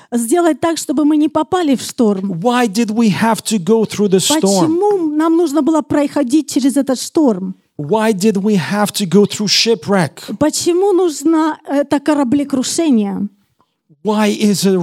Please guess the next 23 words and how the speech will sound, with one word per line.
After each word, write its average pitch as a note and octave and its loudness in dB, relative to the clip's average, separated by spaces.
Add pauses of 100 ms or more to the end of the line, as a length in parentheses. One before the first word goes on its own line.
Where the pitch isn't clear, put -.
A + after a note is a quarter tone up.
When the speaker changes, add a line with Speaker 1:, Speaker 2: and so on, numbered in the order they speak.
Speaker 2:
raining G3+ 2
right F3 0
now? F#3 0
Speaker 1:
И C#4 -2
сейчас, D#4+ 0
зачем F4+ 0
этот B3 -2
дождь D#4+ 2
сейчас B3+ -2
идет?" G3 0 (1200)
Speaker 2:
And D#3 0 (880)
I F3 -4
don't F#3 2
understand E3+ 0 (140)
why E3+ 0
am E3 2
I D#3+ 2
supposed D3 -2
to D3 -2
even C#3+ 0
build C3+ 0
this D3 0
fire. A2+ -4